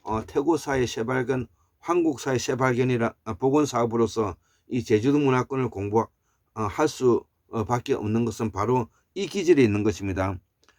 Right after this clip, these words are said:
제주도 도민의 혈통뿐만 아니라 지금 현재 우리 <coughs> 조선인의 혈통의 문제와도 결부되어 있는 매우 흥미롭고 중요한 과제가 아닐 수 없다고 생각되기 때문에 그렇-, 그렇습니다. 그래서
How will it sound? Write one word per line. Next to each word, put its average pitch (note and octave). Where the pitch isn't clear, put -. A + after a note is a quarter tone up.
제주도 E3+
도민의 D#3+
혈통뿐만 C3
아니라 G#2+
지금 C#3+
현재 A#2+
우리 A2
<coughs> -
조선인의 D#3
혈통의 D3
문제와도 A#2
결부되어 E3+
있는 B2+
매우 B2
흥미롭고 D3+
중요한 C3
과제가 G#2+
아닐 A2
수 A2+
없다고 G#2+
생각되기 G#2+
때문에 G#2+
그렇-, F#2+
그렇습니다. F#2
그래서 D3